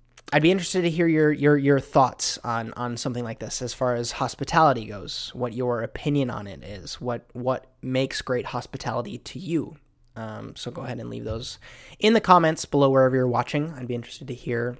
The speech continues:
because it's different for everyone, right? Um, so next up is a piece that I,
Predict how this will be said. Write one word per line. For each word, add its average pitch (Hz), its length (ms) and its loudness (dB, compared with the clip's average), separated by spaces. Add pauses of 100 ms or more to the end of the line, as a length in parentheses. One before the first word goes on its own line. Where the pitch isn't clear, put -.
(760)
because 160 200 0
it's 165 120 -6
different 185 300 -4
for 175 100 4
everyone, 123 380 4
right? 131 280 -4 (800)
Um, 120 560 -4 (800)
so 185 140 2
next 196 260 4
up - 260 4
is 147 160 2
a 147 120 4
piece 160 360 0
that 135 280 2
I, 131 400 4